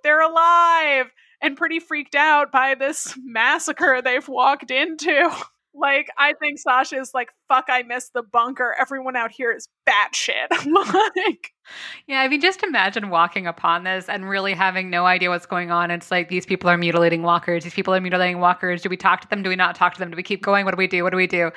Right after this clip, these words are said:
Speaker 1: Yeah.
Speaker 2: Yeah, it's great.
Speaker 1: Uh, and we leave before they say anything. And then
Speaker 2: Mm-hmm.
Speaker 1: we're back at Michonne.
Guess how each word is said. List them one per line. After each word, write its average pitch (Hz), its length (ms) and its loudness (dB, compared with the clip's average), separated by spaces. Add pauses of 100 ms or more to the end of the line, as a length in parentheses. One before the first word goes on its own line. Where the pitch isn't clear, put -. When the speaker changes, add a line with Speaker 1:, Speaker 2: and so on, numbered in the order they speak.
(140)
Speaker 1:
Yeah. 180 280 -2
Speaker 2:
Yeah, - 200 2 (320)
it's 170 140 -12
great. - 160 2 (140)
Speaker 1:
Uh, 202 220 2 (180)
and 285 160 0
we 277 100 0
leave 254 320 -2
before 247 300 -4
they 202 160 -2
say - 220 -4
anything. 269 680 -2 (220)
And 233 200 -8
then 226 140 4
Speaker 2:
Mm-hmm. 247 80 -6
Speaker 1:
we're 214 100 -2
back 202 240 2
at 180 140 -6
Michonne. 208 640 0